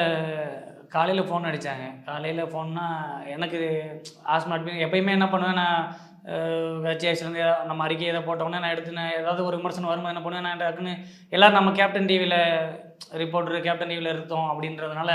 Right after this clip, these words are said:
இருந்தோன்றதுனால நமக்கு எதா இருந்தாலும் வெளியில வந்ததுக்கப்புறம் கூட ஃபோன் அடிச்சு கே-, இது பண்ணி கேட்பாங்க, "என்னாச்சு, என்னாச்சுன்னு?" அப்புறம் எதா இருந்தாலும் ஸ்டேட்டஸ் போட, முத நாள் தான் போட்டு ஸ்டேட்டஸ் வச்சிருக்கேன். இந்த மாதிரி பதினஞ்சு நாள் இதுதான் வ-, வந்துருவாங்க, நார்மல் சிகிச்சை தான் அப்படின்னு சொல்லி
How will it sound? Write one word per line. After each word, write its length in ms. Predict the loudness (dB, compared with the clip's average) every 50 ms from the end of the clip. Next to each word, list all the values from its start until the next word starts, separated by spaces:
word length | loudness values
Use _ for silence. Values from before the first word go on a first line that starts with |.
| 2 2
இருந்தோன்றதுனால 680 | 0 -2 -2 -4 -6 -6 -6 -6 -6 -4 -2 -2 -2 -2
நமக்கு 300 | -2 -2 -4 -4 -4 -4
எதா 200 | -4 -4 -2 -2
இருந்தாலும் 480 | -2 -2 -2 -4 -4 -6 -6 -8 -10 -14 -18 -20 -20 -10 -6
வெளியில 280 | -4 0 4 4 4
வந்ததுக்கப்புறம் 540 | 6 4 2 2 2 4 4 4 4 4 2
கூட 140 | 0 0 0
ஃபோன் 400 | 0 -2 -2 -4 -6 -6 -6 -4
அடிச்சு 240 | -4 -6 -6 -8 -8
கே-, 180 | -8 -6 -6 -6
இது 40 |
பண்ணி 180 | -8 -8 -12 -12
கேட்பாங்க, 440 | -8 -8 -8 -4 -4 -4 -4 -4 -6 -10
"என்னாச்சு, 360 | -10 -10 -10 -10 -10 -10 -10
என்னாச்சுன்னு?" 480 | -10 -10 -10 -12 -12 -16 -20 -20 -20 _ _ _ _ _ _ _ _ _ _ _ _ _ _ _ _
அப்புறம் 260 | _ 0 2 6 8 10
எதா 40 |
இருந்தாலும் 340 | 10 8 8 8 4 4 4
ஸ்டேட்டஸ் 260 | 4 2 2 2 0
போட, 140 | 2 2 2
முத 200 | 4 4 2 4
நாள் 180 | 4 4 4 4
தான் 160 | 2 2 2
போட்டு 200 | 2 2 2 2
ஸ்டேட்டஸ் 320 | 4 4 2 2 2 0
வச்சிருக்கேன். 380 | -2 -2 0 -2 -2 -2 -2 -2
இந்த 120 | -2 -2
மாதிரி 460 | -2 -2 -2 -2 -4 -4 -4 -4 -4 -4
பதினஞ்சு 360 | -4 -6 -6 -6 -6 -10 -8
நாள் 260 | -8 -6 -6 -6 -6
இதுதான் 640 | -8 -8 -8 -8 -10 -8 -8 -8 -8 -8 -10 -10 -12 -14 -14 -14 -12
வ-, 260 | -12 -12 -12 -14 -14
வந்துருவாங்க, 460 | -10 -8 -4 -4 -4 -4 -4 -4 -4 -4 -6 -8 -12 -14 -12 -10
நார்மல் 280 | -8 -6 -6 -6 -8
சிகிச்சை 400 | -8 -8 -8 -8 -8 -8 -6 -4
தான் 200 | -2 -2 -2 -2
அப்படின்னு 120 | -4 -6 -8
சொல்லி 540 | -8 -8 -6 -8 -8 -8 -8 -10 -12 -14